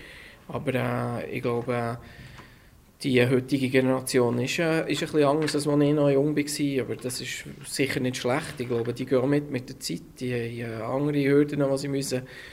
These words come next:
überwinden als wir dazu mal. Aber, äh, im Großen und Ganzen ist das sicher auch nichts Negatives. Also ich glaube, wir sind, äh, sehr zufrieden mit unseren Jungen.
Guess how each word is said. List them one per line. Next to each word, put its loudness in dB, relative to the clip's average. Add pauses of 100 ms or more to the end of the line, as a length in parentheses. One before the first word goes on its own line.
(140)
überwinden 4
als 0
wir 0
dazu 0
mal. 0 (640)
Aber, -8
äh, -4
im -6
Großen -2
und -
Ganzen -4
ist -4
das -8
sicher -4
auch -2
nichts -4
Negatives. -4
Also -8
ich -8
glaube, -4
wir -6
sind, -6
äh, -8
sehr -4
zufrieden -2
mit -4
unseren -4
Jungen. 0